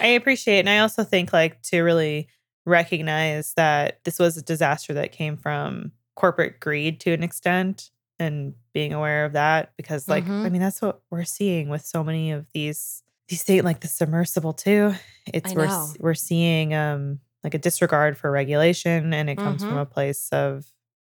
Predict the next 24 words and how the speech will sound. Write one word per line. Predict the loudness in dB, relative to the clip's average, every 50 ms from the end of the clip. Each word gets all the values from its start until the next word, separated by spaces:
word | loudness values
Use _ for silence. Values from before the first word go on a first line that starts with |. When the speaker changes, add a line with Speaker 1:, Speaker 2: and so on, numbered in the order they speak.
| _ _ _ _ _ _ _ _ _ _ _ _ -12 -10
Speaker 1:
of | -10 -10 -8
Speaker 2:
Greed. | -8 -6 -6 -6 -6 -2
Yeah. | 0
Speaker 1:
capitalism | 0 0 2 2 0 0 0 0 -2 -6 -6
too. | -4 -4 -4 -2 -2
Yeah. | -4 -4 -4 -6 -6 -10 _ -14
Speaker 2:
Mm-hmm. | -12 -10 -10 -8 -8 -10 -10 -12 _ _ _
Power. | -8 -6 -4 -4 -4 -4 -4 -6 -6 -10 -16 _ _ _ _ _ -2
Speaker 1:
Mm-hmm. | 0 0 2
Speaker 2:
Yep. | 2 0 -2 -4 _ _ _ _
Well, | -6
this | -6 -2 -2
was | 0 0 2
a, | 2 2
this | 2 2 0 0
was | -2 -2 -2
a | -2
good | -2 -2 -2 -2
episode. | -2 -4 -6 -6 -4 -4 -4 -4 -4 -8 -10 -14 -20 _ _ _ _ _
Speaker 1:
Yeah. | -2 0 0 0 -2 -4 _ _ _
Speaker 2:
I | 0 2
enjoyed | 2 2 2 2 2 2 2
Speaker 1:
Yeah. | 2 0 0 -2
Speaker 2:
it. | -4 -10